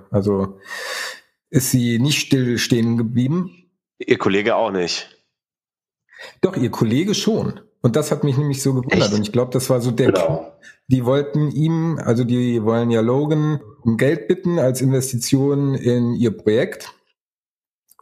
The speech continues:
Speaker 1: Und ich glaube, dass das so der Clou war, dass sein Ansprechpartner eigentlich auch ein Host war, nur eventuell Angela nicht. Und jetzt weiß ich nicht, ob Angela eigentlich der Kopf dahinter ist und sich dann im Nachhinein ein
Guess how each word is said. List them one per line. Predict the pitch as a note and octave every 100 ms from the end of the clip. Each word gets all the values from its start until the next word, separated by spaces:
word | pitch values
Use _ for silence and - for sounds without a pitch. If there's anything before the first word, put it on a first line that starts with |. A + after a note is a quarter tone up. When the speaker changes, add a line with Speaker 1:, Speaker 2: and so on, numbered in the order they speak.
| _ _ -
Speaker 1:
Und | C3 B2+ C3 C3 - - - _
ich | - -
glaube, | A#2+ A#2+ D#3
dass | D3 C#3
das | - C3
so | C#3
der | B2+
Clou | - C#3+ D#3+
war, | E3+ D#3+ D#3
dass | A#2 B2 - -
sein | A#2 G#2+
Ansprechpartner | D3+ A3 - A3 - G#3 G#3+ C#3+ C#3 -
eigentlich | B2 C3 B2+ B2+
auch | B2+ C3 - - -
ein | A2
Host | C3 C#3+ -
war, | F#2+ G2+ D3 - - _ _ _ _ _ _ -
nur | B2 C#3+
eventuell | B2+ A#2+ C3 C#3 B2+ -
Angela | C#3 E3 G2 F#2
nicht. | G2 - - - _
Und | A2+
jetzt | G#2+ -
weiß | B2
ich | C3
nicht, | C3
ob | A2 -
Angela | A2+ B2+ C3
eigentlich | A#2+ A2 A#2+
der | - G2
Kopf | D3 -
dahinter | - D3+ E3 D#3+ E3+
ist | D#3+ F#3+ -
und | - B2
sich | - B2+ -
dann | A#2+ A2+
im | A2+ A2
Nachhinein | A2 B2 C#3 A#2+ A#2 A#2+
ein | A2 G#2+ G#2+ G#2 G#2